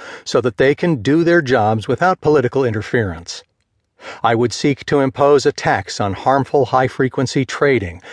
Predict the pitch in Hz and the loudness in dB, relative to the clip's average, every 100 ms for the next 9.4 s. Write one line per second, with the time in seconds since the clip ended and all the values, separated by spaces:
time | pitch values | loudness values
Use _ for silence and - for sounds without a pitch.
0 | - - - 117 113 131 123 113 104 - | -10 -8 -2 -2 -2 0 0 0 -2 -2
1 | 104 - - 147 131 98 87 92 101 104 | -4 -4 0 2 2 0 -6 -6 -6 -6
2 | - - 139 104 78 - _ _ - - | -8 0 2 2 -4 -14 _ _ -20 -20
3 | - 190 220 202 175 147 180 156 143 120 | -8 0 2 4 4 4 0 0 0 0
4 | - 156 143 143 - 139 117 123 101 107 | 2 2 2 0 0 -2 -2 -4 -4 -4
5 | 98 101 110 - 143 143 - 175 165 226 | -6 -2 -4 -2 -2 0 0 2 2 2
6 | 170 - 190 - 147 - 139 123 - 147 | -2 0 0 0 -2 -2 -2 -2 -2 -2
7 | 127 131 127 143 135 98 82 - _ - | 0 0 2 0 0 -6 -8 -16 _ -2
8 | 156 151 160 143 - 147 135 - - 143 | -2 0 0 -2 -2 -2 -2 -4 -2 0
9 | 123 101 117 113 | 0 -2 0 -2